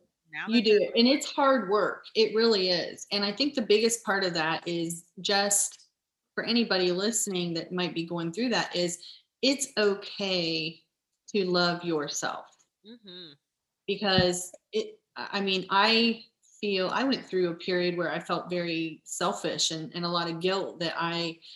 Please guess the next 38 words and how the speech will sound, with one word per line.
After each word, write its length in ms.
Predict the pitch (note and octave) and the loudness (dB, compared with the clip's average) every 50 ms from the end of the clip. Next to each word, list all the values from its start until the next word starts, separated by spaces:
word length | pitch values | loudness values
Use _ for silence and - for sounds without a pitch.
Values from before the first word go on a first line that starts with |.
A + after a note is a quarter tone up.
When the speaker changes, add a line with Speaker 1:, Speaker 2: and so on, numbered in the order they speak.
| - - _ _ _ - | -20 -20 _ _ _ -4
Speaker 2:
wanted 360 | F3 F#3 F#3 F#3 F#3 F3+ F3+ | -2 0 0 0 0 0 0
to 100 | - G3 | -2 -2
go 640 | F#3 F3+ F3+ F3 F3 F3+ F3+ F3+ F3+ F3+ F3+ F3+ F3+ _ _ _ _ _ _ _ _ _ _ _ _ _ _ _ _ _ _ _ _ _ _ _ _ | -2 0 0 2 2 2 2 4 2 2 0 -2 -6 _ _ _ _ _ _ _ _ _ _ _ _ _ _ _ _ _ _ _ _ _ _ _ _
shopping, 600 | - - - A3+ C#4 D4 - F#3 C#3+ - D#3+ - - - | -8 -2 2 2 2 2 0 -2 -4 -4 -6 -12 -12 -8
wanted 260 | F3 E3+ E3+ F3 F3 | -4 -2 0 0 0
to 60 | F3 | -2
go 160 | F3+ F3 F#3 F#3+ | 0 0 0 0
get 180 | F#3+ G3 - | 0 -2 -4
my 140 | - G3 G#3 | -2 -2 0
nails 340 | G#3+ A3 A3 A3 A3 A#3 A3 | 0 0 2 2 2 0 -2
done. 300 | - E3+ C#3+ C#3 D3+ - - | -2 -6 -8 -8 -8 -6 -6
I 80 | F#3 F#3 | -4 -4
think 220 | F#3 A3 A3 A3 | -2 -2 -2 0
self-love 600 | - - G#3 F#3 F3+ F3+ - F3+ F3 F3 F3 E3+ | 0 0 0 0 0 0 0 0 2 2 2 2
and 140 | E3+ E3+ E3+ | 0 -2 -4
self-care 540 | - - F3 E3+ - - - F3+ F3+ F3 E3+ | -2 -2 -4 -4 -6 -6 -4 -2 -2 -2 -2
is, 220 | E3+ E3 E3 - - | -2 -4 -6 -6 -6
is 340 | - E3+ D#3+ D#3+ - - - - | -4 -4 -2 -2 -4 -6 -6 -6
really 300 | F3+ F#3 F#3+ F#3+ F3+ F3 | -2 0 2 2 2 0
important. 640 | E3+ E3+ E3+ - F#3 F3+ E3+ - - E3+ D3+ A#2+ - - - - - - - _ _ - | -2 -4 -4 -2 -2 -2 -2 -2 -4 -6 -8 -8 -12 -18 -20 -20 -20 -20 -20 _ _ -2
Um, 500 | F#3+ F#3+ F#3 F3+ F3+ E3+ F3 F3+ F3 - _ _ _ _ _ _ _ _ _ _ _ _ _ _ _ _ _ - | 0 2 2 2 0 -2 -4 -6 -8 -12 _ _ _ _ _ _ _ _ _ _ _ _ _ _ _ _ _ -2
and, 240 | A3+ G#3+ G#3 G#3 G#3 - F3 - - | -2 -2 -2 -2 -6 -10 -12 -6 -4
and 140 | G#3+ G#3 | -2 0
once 240 | A3 A#3+ D4 D4+ - | 2 4 4 4 4
you're 160 | F4 E4+ D#4+ C4+ G#3 F3 | 4 4 4 4 4 2
okay 280 | - - - D#3 F3 | 2 -2 -2 0 0
with 240 | F#3+ G#3+ A3+ A3 A3+ - | 2 2 0 0 0 2
that, 360 | A3 G#3 G#3 G#3 G#3+ G#3+ - - | 2 4 4 2 0 -2 -4 -8
then 280 | - F3 F#3 F#3 F3+ F3+ | -6 -2 0 2 2 2
I 120 | F3 F3 | 0 0
think 400 | F3 - G3+ G3 F#3+ F3+ F3+ - - - | -2 -2 -2 -2 -2 -4 -6 -6 -4 -2
everything 420 | G3 G3+ G#3+ G#3 G#3 - G3 F#3+ | 0 0 0 -2 -2 -2 -2 -2
else 200 | F#3 F#3 F3+ - | 0 0 0 -2
just 220 | - F#3 F3 F3 | -2 -2 -2 -2
starts 300 | - - F#3 F3+ F3 - | -2 -2 -2 -4 -4 -6
to 180 | - - - F#3 | -8 -8 -4 -4
open 240 | F3+ F3 F3 D#3 - | -4 -2 -4 -6 -4
up, 360 | - E3+ E3 F3+ C#3+ - - | -4 -4 -4 -4 -4 -6 -10